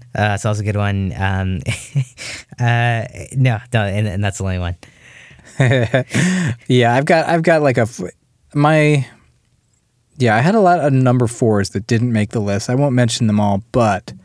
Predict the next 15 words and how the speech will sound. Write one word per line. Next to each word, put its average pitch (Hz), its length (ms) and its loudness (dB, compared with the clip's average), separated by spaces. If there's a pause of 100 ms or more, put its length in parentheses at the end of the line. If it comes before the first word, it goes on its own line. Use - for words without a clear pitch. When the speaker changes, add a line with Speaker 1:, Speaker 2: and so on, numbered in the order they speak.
Speaker 1:
Mm-hmm. 101 260 -2 (600)
Speaker 2:
I 127 140 4
would, 190 280 4
I 147 100 2
would 185 240 4
say 143 280 2
V 123 260 2
H 151 240 2
S 127 220 2
ninety-four 107 680 2
had, 98 200 -2
like, 107 220 -4
the 110 100 -4
coolest 117 560 0
moment, 98 440 0